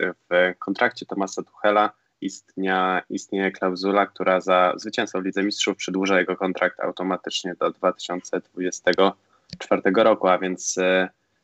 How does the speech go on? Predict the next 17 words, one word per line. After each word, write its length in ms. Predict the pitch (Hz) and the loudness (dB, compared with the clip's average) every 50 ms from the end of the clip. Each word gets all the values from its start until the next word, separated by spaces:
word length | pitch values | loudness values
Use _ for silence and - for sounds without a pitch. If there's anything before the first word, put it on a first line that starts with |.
| _ _ - | _ _ -2
Tomasz 380 | - 101 95 98 98 95 - | 0 0 2 2 0 -2 -4
Tuchel 260 | - 98 - - 98 | -8 -6 -2 -2 -2
z 80 | 95 - | -2 -4
tych 160 | - 107 - | -6 -6 -4
osiemnastu 500 | 98 92 - 98 98 98 95 95 - 98 | -4 -2 0 2 2 2 0 0 0 0
miesięcy, 420 | 98 95 95 - 92 90 - - - | 0 0 0 -2 -2 -4 -4 -6 -6
które 300 | - - 92 92 92 90 | -2 2 2 4 4 2
na 100 | 95 90 | 2 -2
początku 440 | - 87 - 95 92 - - 95 | -4 -4 -4 -4 -4 -4 -2 0
dostał, 520 | 95 98 98 98 - - 117 113 110 104 - _ _ | 0 0 0 0 2 2 4 4 2 0 -6 _ _
teraz 320 | - 104 98 98 98 92 90 | 0 2 2 2 2 0 -2
dostaje 420 | - 92 - - 92 92 92 90 | -6 -10 -4 -2 0 0 2 0
już 160 | 90 87 - | -2 -4 -8
ponad, 340 | - - 90 90 87 87 - _ _ _ _ _ _ _ _ _ | -8 -8 -6 -6 -6 -6 -8 _ _ _ _ _ _ _ _ _
e, 280 | - 90 90 87 87 87 | 0 2 2 2 2 0
trzy 260 | - - - - 101 | 0 -2 -2 0 0
lata, 380 | 95 92 87 - - 92 92 | 2 2 2 2 2 0 0